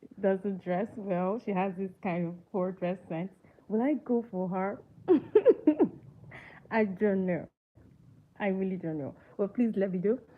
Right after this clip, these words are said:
Would you go for someone as a man? Because like I said, women, right? We ladies, some of us won't actually mind.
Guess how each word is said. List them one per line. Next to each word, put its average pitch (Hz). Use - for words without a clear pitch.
Would 185
you 202
go 185
for 185
someone 190
as 254
a 233
man? 226
Because 196
like 190
I 185
said, 196
women, 214
right? 202
We 240
ladies, 226
some 294
of 208
us 196
won't 196
actually 185
mind. 175